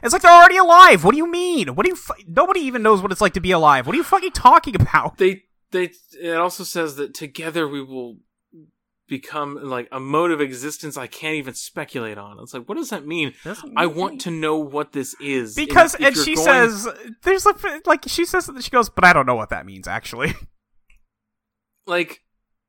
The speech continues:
Speaker 2: <sighs> I get that it's like, "Oh, beyond human perception of being." It's like, okay, but, like, tell me what it is.
Speaker 1: Yeah.
Speaker 2: It's a story.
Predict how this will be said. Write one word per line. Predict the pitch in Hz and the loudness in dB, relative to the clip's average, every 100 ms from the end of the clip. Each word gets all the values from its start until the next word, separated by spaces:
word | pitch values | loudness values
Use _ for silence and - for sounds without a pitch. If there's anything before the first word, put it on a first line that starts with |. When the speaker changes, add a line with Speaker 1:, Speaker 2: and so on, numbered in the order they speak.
| _ _ | _ _
Speaker 2:
<sighs> | - - - _ _ _ _ _ _ _ | -20 -20 -20 _ _ _ _ _ _ _
I | - | -12
get | 143 175 170 | -8 -8 -8
that | 147 | -10
it's | 143 | -12
like, | 123 _ | -14 _
"Oh, | - - | -20 -18
beyond | 123 143 156 | -10 -6 -6
human | - 165 160 143 127 _ _ _ | -8 -10 -10 -12 -18 _ _ _
perception | - - 156 - 139 | -18 -12 -12 -12 -16
of | 110 110 | -14 -12
being." | 151 143 117 | -8 -8 -8
It's | 107 - | -14 -18
like, | 185 | -18
okay, | - 196 202 | -16 -12 -10
but, | 180 175 | -10 -10
like, | 170 170 | -12 -12
tell | 185 | -14
me | 202 | -12
what | 190 180 | -12 -12
it | 175 | -12
is. | 170 160 107 - _ _ _ _ _ _ _ _ _ _ _ | -10 -10 -12 -18 _ _ _ _ _ _ _ _ _ _ _
Speaker 1:
Yeah. | 104 80 - _ _ | -14 -12 -14 _ _
Speaker 2:
It's | - 151 | -16 -10
a | 165 | -10
story. | - 170 156 127 101 | -8 -6 -4 -6 -10